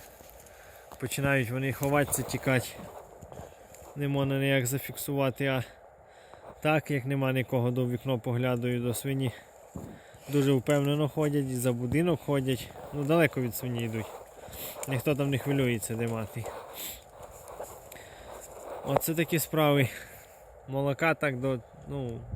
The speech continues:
нажимаю на цицьки, до молока чимало. Поки ще не будував новий загон. Хочу більше зробити, щоб їм вигул був гарний ходить.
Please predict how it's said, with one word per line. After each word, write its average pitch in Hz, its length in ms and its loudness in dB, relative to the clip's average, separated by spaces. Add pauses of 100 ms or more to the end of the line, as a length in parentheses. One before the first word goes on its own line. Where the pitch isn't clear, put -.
(120)
нажимаю 135 560 0
на 127 120 -2
цицьки, 113 400 -10
до 113 160 -6 (560)
молока 123 400 -2
чимало. 113 560 -6 (2250)
Поки 135 280 0
ще 135 300 0 (160)
не 131 120 0
будував 127 540 2 (200)
новий 123 320 0
загон. 123 420 0 (680)
Хочу 143 280 -4
більше 160 460 2
зробити, 143 560 0
щоб 131 180 -8 (760)
їм 131 280 -2
вигул 139 340 2
був 131 240 0
гарний 127 340 -2
ходить. 123 340 -6